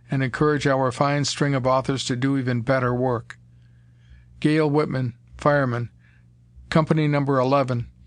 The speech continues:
Main at Twenty-second, Columbus, Ohio. Correspondence wanted. Dear Editor, another critic is going to take his pen in hand and give you a bouquet.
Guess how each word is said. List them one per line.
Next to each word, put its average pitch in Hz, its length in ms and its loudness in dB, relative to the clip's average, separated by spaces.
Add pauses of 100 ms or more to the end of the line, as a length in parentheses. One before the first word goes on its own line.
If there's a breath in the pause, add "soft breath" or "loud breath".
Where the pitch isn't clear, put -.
(140)
Main 147 400 0
at 131 220 -2
Twenty-second, 135 800 0
Columbus, 131 440 -2
Ohio. 120 520 -2 (1500)
Correspondence 156 920 0
wanted. 123 500 0 (500)
Dear 180 200 4
Editor, 120 500 -2 (580 soft breath)
another 180 300 0
critic 160 360 0
is 147 140 0
going 151 240 0
to 143 80 -2
take 147 240 0
his 147 160 0
pen 139 240 0
in 139 140 0
hand 123 520 -2
and 135 220 -4
give 143 160 -2
you 143 160 0
a 127 40 -2
bouquet. 123 640 -2